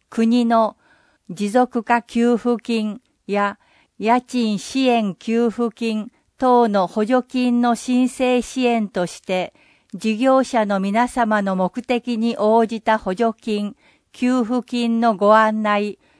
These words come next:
およびその申請手続きと、経営に関する無料の専門相談を実施します。開設日、場所。丸一、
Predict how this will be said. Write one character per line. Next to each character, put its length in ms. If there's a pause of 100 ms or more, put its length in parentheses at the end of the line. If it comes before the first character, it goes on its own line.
(280)
お 160
よ 200
び 320
そ 220
の 180
申 340
請 320
手 140
続 300
き 160
と、 300 (520)
経 100
営 520
に 180
関 340
す 200
る 140
無 160
料 320
の 300 (140)
専 440
門 240
相 340
談 300
を 220
実 240
施 240
し 160
ま 220
す。 240 (1120)
開 300
設 400
日、 300 (400)
場 220
所。 400 (1120)
丸 400
一、 500